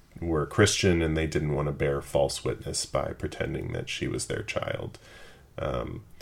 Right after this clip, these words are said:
so the other thing, uh, I wanna po-, point out up front here is that, uh, there is a, um, description of episode two in the initial,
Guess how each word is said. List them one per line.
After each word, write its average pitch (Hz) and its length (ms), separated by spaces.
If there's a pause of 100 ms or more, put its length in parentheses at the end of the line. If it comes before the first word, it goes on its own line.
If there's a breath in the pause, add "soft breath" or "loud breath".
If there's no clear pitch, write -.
(1900 loud breath)
so 92 420
the 98 520
other 120 160
thing, 95 400
uh, 80 400 (420 loud breath)
I 87 80
wanna 85 200
po-, - 300 (320)
point 92 220
out 85 180
up 80 120
front 85 320
here 82 200
is 78 180
that, 78 320
uh, 73 360
there 82 200
is 78 280
a, 73 460 (120)
um, 73 380 (460 soft breath)
description 95 580
of 85 160
episode 92 560
two 78 500
in 78 220
the 73 340
initial, 80 680